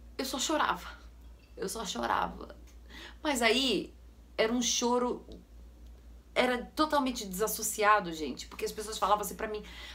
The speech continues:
Ah, mas olha pro seu filho, você não pode ficar triste pelo seu parto.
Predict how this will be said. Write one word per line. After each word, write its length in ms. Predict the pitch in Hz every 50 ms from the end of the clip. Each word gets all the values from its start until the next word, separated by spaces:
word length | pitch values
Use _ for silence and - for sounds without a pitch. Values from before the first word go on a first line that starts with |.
| - -
Ah, 120 | - 302 311
mas 180 | 302 302 277
olha 160 | 285 294 302
pro 80 | 302 320
seu 180 | - - 320 294
filho, 760 | - - - - 233 233 254 285 294 262 220 208 190 180 180 - - - - - - - - - - - - - - - - - - -
você 140 | - 370 294
não 120 | 240 247
pode 480 | 185 - - 240 226 247 269 262 - 196
ficar 360 | 180 - 180 185 190 180 -
triste 680 | - 175 165 151 - - - - - - - 120 117 - -
pelo 160 | 175 170 151
seu 220 | 151 - - 147
parto. 600 | 147 - - 131 117 - - - - - - 117